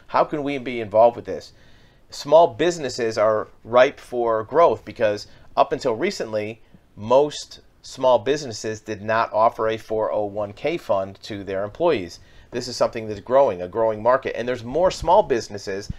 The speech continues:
than large businesses. A large business, they've offered four oh one Ks for a long time, but there's only so many of those. Look, Fortune five hundred companies, there's only five hundred, the definition. Even Fortune one thousand, there's only one thousand. But there are millions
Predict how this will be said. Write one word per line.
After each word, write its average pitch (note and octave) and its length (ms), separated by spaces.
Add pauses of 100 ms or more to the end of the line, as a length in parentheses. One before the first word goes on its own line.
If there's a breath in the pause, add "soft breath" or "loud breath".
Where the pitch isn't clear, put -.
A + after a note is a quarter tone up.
than C3 200
large C#3+ 320
businesses. F#2 600 (440 soft breath)
A - 60
large C3+ 320
business, C#3 520 (400 soft breath)
they've B2+ 180
offered C3+ 260
four C3 160
oh B2 80
one A#2 120
Ks A2+ 200
for - 80
a G#2+ 60
long G#2+ 180
time, B2+ 360
but A2+ 140
there's A2+ 160
only C#3+ 180
so C#3 180
many C#3 180
of A2 60
those. F2+ 240
Look, C#3 180 (160 soft breath)
Fortune D#3+ 380
five C3+ 200
hundred C#3+ 300
companies, A#2 460
there's B2 160
only D3+ 180
five C#3 220
hundred, C#3+ 400 (280)
the A#2+ 80
definition. B2+ 540
Even C#3 220
Fortune D3 380
one C3+ 120
thousand, C3+ 440 (200 soft breath)
there's B2+ 160
only C#3+ 160
one B2+ 200
thousand. C3 420 (320 soft breath)
But A#2+ 160
there C#3+ 160
are C#3 100
millions C#3 720